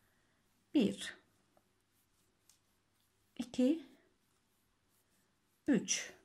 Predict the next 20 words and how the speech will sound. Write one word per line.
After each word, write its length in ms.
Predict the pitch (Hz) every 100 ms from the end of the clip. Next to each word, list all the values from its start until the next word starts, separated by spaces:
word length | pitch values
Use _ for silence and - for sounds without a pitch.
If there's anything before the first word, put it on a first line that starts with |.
| _ _ _ _ _ _ _ _ _ _ _ _ _ _ _
Evet, 400 | 339 202 196 - - _ _ -
robamızı 680 | 403 339 202 196 - 302 370 - - - _ _ _ _ _ _ -
bu 40 |
şekilde 580 | - 240 - 214 208 -
önümüzü 440 | 294 247 196 196 -
on 240 | 240 214
bir 80 | 202
ördükten 600 | 220 208 226 - 233 233
sonra 300 | 233 190 190
on 180 | - 294
ikinciye 800 | 233 196 185 190 254 381 415 -
üç 220 | 330 -
tane 380 | - 202 196 220
trabzan, 840 | - 208 202 180 - 202 262 311 -
iki 220 | 226 277
zincir, 480 | 247 269 262 277 277
üç 200 | 330 -
trabzanı 600 | - 208 196 190 202 202 -
ördüm 500 | 220 190 190 277 - - - - - -
ve 40 | -